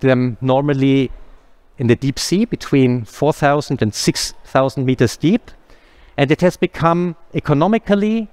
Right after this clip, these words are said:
attractive and technically feasible to harvest them. The issue here is we don't know what we're doing, because we don't know anything actually about the deep sea. We have explored only oh point oh oh oh one percent of the deep sea floor.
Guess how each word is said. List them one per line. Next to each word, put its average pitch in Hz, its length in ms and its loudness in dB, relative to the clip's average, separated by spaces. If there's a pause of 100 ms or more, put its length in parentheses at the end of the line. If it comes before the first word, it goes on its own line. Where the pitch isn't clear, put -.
(160)
attractive - 640 -2
and 139 120 -2
technically 160 540 0
feasible 214 600 0 (260)
to 147 120 2
harvest 151 500 0
them. 104 300 2 (1300)
The 120 160 0
issue 156 260 2
here 160 320 2
is - 360 -8
we 117 100 0
don't 139 300 2
know 131 160 0
what 127 220 0
we're 120 100 2
doing, 117 400 2
because 135 500 -2
we 127 120 -2
don't 135 340 0
know 131 220 0 (140)
anything 151 520 0
actually 117 400 0
about 110 220 0
the 104 80 -4
deep - 240 -6
sea. 95 320 -2 (360)
We 135 60 4
have 143 160 2
explored 147 640 0
only 151 440 0 (120)
oh 175 220 0
point 151 420 -2
oh 175 340 0
oh 165 380 0
oh 170 220 2
one 156 360 0
percent 170 520 -2
of 139 140 -4
the 139 120 2
deep 202 180 -2
sea - 180 0
floor. 113 380 0